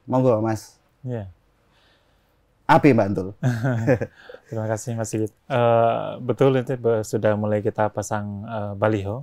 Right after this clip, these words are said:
Speaker 2: karena sebetulnya ini baru tahap awal sih, karena memang di Partai Golkar kan bertahap. Kita lagi, saya sendiri memang sementara mulai ikut konvensi, bagian dari kontestan tadi
Speaker 1: Hmm.
Speaker 2: untuk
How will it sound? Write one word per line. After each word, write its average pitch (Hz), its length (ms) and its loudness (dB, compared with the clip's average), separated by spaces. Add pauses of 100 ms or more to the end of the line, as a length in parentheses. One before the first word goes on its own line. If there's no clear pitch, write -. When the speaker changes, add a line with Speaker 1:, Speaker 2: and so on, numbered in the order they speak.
(160)
Speaker 2:
karena 107 200 -2
sebetulnya 117 360 -2
ini 139 180 -8
baru 110 300 0
tahap 110 180 -4
awal 123 240 0
sih, 101 300 -8
karena 107 240 -8
memang 110 260 -8
di 104 300 -8 (360)
Partai 110 220 0
Golkar 110 260 2
kan 127 120 -2
bertahap. 107 480 -2 (240)
Kita 110 200 -4
lagi, 107 440 -2
saya - 260 -4
sendiri 110 300 -4
memang 107 400 -8 (760)
sementara 110 420 -6
mulai 110 280 0
ikut 117 280 0 (200)
konvensi, 113 580 -4
bagian 113 300 0
dari 104 580 -2
kontestan 107 540 -6
tadi 117 260 -2
Speaker 1:
Hmm. 110 140 -6
Speaker 2:
untuk 117 240 -4